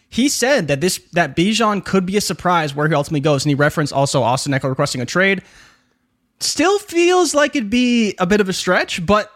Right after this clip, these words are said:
at this point, Ray, it doesn't, anywhere you mock Bijan, you're like, "Well, he could go there,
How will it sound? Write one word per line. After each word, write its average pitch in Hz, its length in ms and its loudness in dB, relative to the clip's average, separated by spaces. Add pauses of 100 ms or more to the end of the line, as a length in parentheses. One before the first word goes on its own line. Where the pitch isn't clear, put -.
at 202 160 -2
this 330 180 -4
point, 294 300 0
Ray, 220 200 2
it 220 100 0
doesn't, 269 320 -4 (480)
anywhere 330 420 0
you 240 180 2
mock 185 300 0
Bijan, 214 560 -2 (880)
you're 185 160 2
like, 202 380 0
"Well, 226 200 2
he 226 140 2
could 254 320 2
go 165 160 2
there, 143 400 0